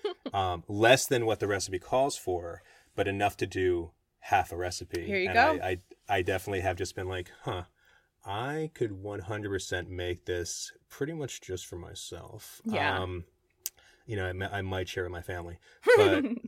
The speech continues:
Speaker 1: <laughs> like, yeah, it's, it's one of those things where
Speaker 2: Isn't Jess's birthday on Saturday? Like, you might. <laughs>
Speaker 1: I mean, whatever. Uh, <laughs> um, yeah, so it is, it's definitely something that I,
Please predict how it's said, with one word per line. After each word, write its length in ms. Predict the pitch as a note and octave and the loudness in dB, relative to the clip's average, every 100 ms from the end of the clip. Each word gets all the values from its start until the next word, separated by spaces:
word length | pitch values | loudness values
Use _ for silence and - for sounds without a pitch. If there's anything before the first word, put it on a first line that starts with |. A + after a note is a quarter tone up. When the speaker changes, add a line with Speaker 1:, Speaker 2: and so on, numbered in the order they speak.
| - - | -16 -8
Speaker 1:
<laughs> 400 | B2 G#2 C3 G#2+ | -4 0 0 0
like, 340 | B2+ A2 G2+ F2+ | -2 0 0 2
yeah, 240 | A2 E2 E2 | -2 -2 0
it's, 240 | G#2 - | 0 2
it's 140 | A#2 | 0
one 120 | B2+ A#2 | 2 4
of 40 | |
those 160 | G#2 - | 2 0
things 300 | G2 F#2 - | -2 2 4
where 80 | |
Speaker 2:
Isn't 180 | - D5+ | 6 6
Jess's 340 | - A4+ G4+ D#4 | 8 6 6 4
birthday 340 | A#3 A#3 C#4+ | 4 6 6
on 160 | C#4+ D4 | 6 6
Saturday? 420 | D4+ D4 D4+ D4 | 4 6 6 6
Like, 220 | B3+ A#3 | 4 2
you 80 | C4 | 0
might. 160 | B3 F#4 | 2 4
<laughs> 760 | G#4+ G4+ G4 G4+ G4+ G4+ - | 2 0 -2 -6 -8 -10 6
Speaker 1:
I 100 | - | 8
mean, 220 | - - D#3 | 8 6 6
whatever. 340 | D3+ F2 F2 - - - - - | 2 2 0 0 0 -2 -8 0
Uh, 480 | G#2+ G2 F#2+ F2+ E2+ | 2 2 2 0 -4
<laughs> 1500 | - A2+ - - C#3 - - - - - C#5 - - C5+ C5+ | -4 -2 -2 -6 -8 -4 -4 -4 -6 -4 -6 -8 -4 -2 2
um, 440 | A2+ G#2+ G2+ F#2+ E2+ - | 4 4 2 -2 -10 -10
yeah, 240 | - A#2+ E2+ | 8 8 8
so 360 | - C3+ A#2 A#2 | 10 12 12 10
it 80 | A#2 | 6
is, 480 | A2+ A2 G#2 - - | 6 6 2 -6 -2
it's 240 | A2 - | -2 2
definitely 520 | A2 F#2+ G2+ F#2 F2 | 0 0 2 2 2
something 340 | - G2+ F#2 F2+ | 0 -2 -2 -2
that 120 | E2+ | -2
I, 200 | E2+ | -2